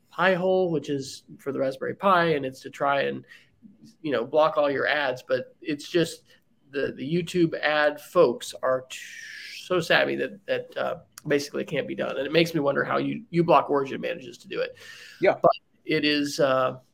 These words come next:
Speaker 1: yeah, it's a wonderful thing to escape the ads. And, I mean, let's face it, folks, some things are worth paying for, you know? Um,
Speaker 2: Yeah.
Speaker 1: Dr. Decker and I both subscribe to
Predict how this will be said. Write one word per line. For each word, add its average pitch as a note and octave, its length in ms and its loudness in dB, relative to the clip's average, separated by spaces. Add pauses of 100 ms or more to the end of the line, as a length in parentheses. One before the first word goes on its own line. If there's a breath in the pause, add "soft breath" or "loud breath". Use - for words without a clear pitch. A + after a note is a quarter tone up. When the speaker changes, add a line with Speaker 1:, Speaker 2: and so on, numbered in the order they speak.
Speaker 1:
yeah, F#3+ 260 8
it's B2+ 160 0
a D3+ 40 -2
wonderful E3+ 360 4
thing F3 360 2
to E3 260 4
escape D#3+ 360 -2
the D3+ 140 0
ads. E3 280 0
And, G3+ 140 -4 (100)
I A3 40 -2
mean, B3+ 120 0
let's C4+ 200 2
face D4 260 -4
it, B2+ 100 -6
folks, D#3+ 440 -2
some A3 260 -2
things B3 240 0
are G#3+ 60 2
worth G3+ 260 0
paying A#3 260 0
for, - 340 -6
you C#3+ 100 -8
know? D#3 360 -2
Um, C#3 520 -6
Speaker 2:
Yeah. B2 160 -2
Speaker 1:
Dr. D3+ 120 -2 (160)
Decker E3 120 -4
and E3 60 0
I D3+ 60 4
both D3 280 -2
subscribe D#3+ 520 4
to C3+ 220 -2